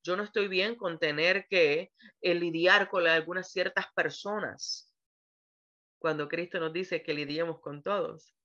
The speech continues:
de acuerdo a la vida que hay en nosotros. <laughs> Volvemos al texto, verso doce. Así que, mis hermanos y hermanas, ustedes no deben nada a la carne.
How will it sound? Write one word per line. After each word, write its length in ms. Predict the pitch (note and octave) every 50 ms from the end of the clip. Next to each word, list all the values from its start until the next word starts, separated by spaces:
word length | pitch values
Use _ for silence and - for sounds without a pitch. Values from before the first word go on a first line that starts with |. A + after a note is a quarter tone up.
| _ _ _ _ _ _ _ _ _ _ _
de 80 | - D3
acuerdo 360 | C3+ C3+ - D3+ D#3 E3 F3
a 40 | E3+
la 120 | D#3+ D3+
vida 320 | D3 E3 G3+ A3 G3 D#3 C#3+
que 80 | - D3
hay 120 | D3+ D3+
en 80 | D3+ D3+
nosotros. 420 | C#3+ - - - - - - - _ _ _ _ _ _ _ _ _ _ _ _ _ _ _ _ -
<laughs> 680 | D#3 - - - - - - _ - - - - - _ _ _ _ _ _ _ _ _ A#3+ D4 D4+ D4 C#4+ C#4 C4+ C4 A#3+ G#3+ G3 - _
Volvemos 400 | - F#3 F#3 F#3 F#3 F#3+ G#3+ A#3
al 160 | B3 A3+ G#3+ -
texto, 520 | - A#3 A#3+ A#3 - - E3+ D3 D#3+ - _
verso 380 | - F3 F3+ F#3 F#3+ G#3+ G#3+
doce. 460 | G#3 G#3+ A3 A3 G#3 - - C#3 - - _ _ - - - - -
Así 360 | - F#3 F#3 - - G#3 G3+
que, 120 | - A3+
mis 200 | G#3+ G#3 G3+ G3
hermanos 500 | G#3 F#3+ F3+ F3+ E3+ D#3+ E3 E3+ F3+ F3+
y 40 | A3
hermanas, 480 | G#3 G3+ G#3 A3 A#3 A#3+ A3 F3+ E3+ -
ustedes 460 | F3 E3 - - F3 F3 F#3+ F#3+ F#3+
no 120 | F#3+ F3+
deben 320 | E3+ F#3 F#3 F#3+ F#3+ F#3 F3+
nada 320 | F3+ F3 F#3 F#3+ G#3 G#3
a 120 | G3+ G#3 G#3
la 180 | G3+ G3+ G3+
carne. 540 | - G#3 G#3 G#3+ A3 A3 G#3+ F#3+ D#3+ D#3 -